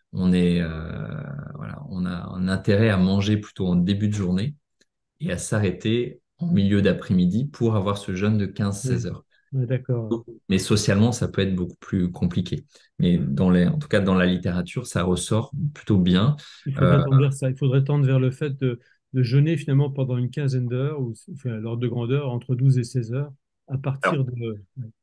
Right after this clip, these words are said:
Speaker 1: le, l'ordre de grandeur est, est important. C'est-à-dire qu'en fait, quand on voit qu'il y a un, il y a un switch métabolique à partir de quinze seize heures, voilà, qui est différent du jeûne nocturne de dix, douze heures. Par contre,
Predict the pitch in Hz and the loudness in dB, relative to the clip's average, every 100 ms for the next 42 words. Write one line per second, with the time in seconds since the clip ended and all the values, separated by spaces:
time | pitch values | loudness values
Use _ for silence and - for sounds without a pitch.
0 | _ - 101 107 110 113 113 107 107 117 | _ -6 -4 0 2 4 4 4 4 4
1 | 127 104 90 - 67 52 58 52 92 92 | 4 4 2 0 -6 -8 -10 -6 -4 -2
2 | 107 - 104 - 98 98 - 92 123 - | -4 -4 -4 -2 -4 -2 -2 -2 -2 -2
3 | - - 92 - 95 92 117 - 90 87 | -6 -4 -2 0 0 2 2 4 2 0
4 | 92 92 - - - 120 107 104 101 110 | 0 -2 0 -4 0 0 2 2 2 2
5 | 110 92 - 151 95 - - 107 - - | 0 -6 -6 -6 -6 -2 0 0 2 0
6 | 90 107 113 - _ _ - 90 90 87 | 2 0 -2 -12 _ _ -8 -2 0 2
7 | - 92 101 - 101 113 113 95 98 98 | 0 2 0 2 4 4 4 4 4 6
8 | 92 - - 110 104 90 87 98 101 104 | 4 0 0 2 4 2 -2 -4 -6 -6
9 | 98 92 90 - - - - _ _ _ | -6 -4 -4 -6 -14 -20 -20 _ _ _
10 | - - 127 131 | -6 -2 -2 -2